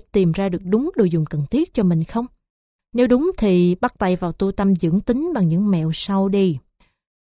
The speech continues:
Luôn phải chuẩn bị đồ dùng, túi xách, cặp vở hay ba lô vào đêm hôm trước,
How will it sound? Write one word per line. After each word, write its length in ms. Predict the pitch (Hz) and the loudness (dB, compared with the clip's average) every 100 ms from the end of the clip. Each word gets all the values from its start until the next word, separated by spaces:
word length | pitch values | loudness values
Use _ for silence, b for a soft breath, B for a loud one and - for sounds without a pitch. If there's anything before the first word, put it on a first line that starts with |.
| _ _ - | _ _ -2
Luôn 280 | 226 262 262 | 2 4 2
phải 160 | 214 | 0
chuẩn 320 | 208 185 190 233 | 0 0 0 2
bị 200 | 170 180 | 0 2
đồ 240 | 180 180 | 2 2
dùng, 400 | 160 190 180 160 - | 4 4 4 2 0
túi 180 | 226 254 | 0 2
xách, 300 | - - - _ - | 0 -2 -4 _ -6
cặp 140 | 180 - | -6 -4
vở 380 | 165 175 175 269 | -2 0 2 0
hay 200 | 294 214 | -2 -2
ba 240 | 196 202 202 | 0 2 4
lô 300 | 202 202 196 | 4 4 2
vào 180 | 175 | 0
đêm 240 | 160 175 180 | 2 2 2
hôm 180 | 185 170 - | 2 0 2
trước, 280 | 262 359 | 2 2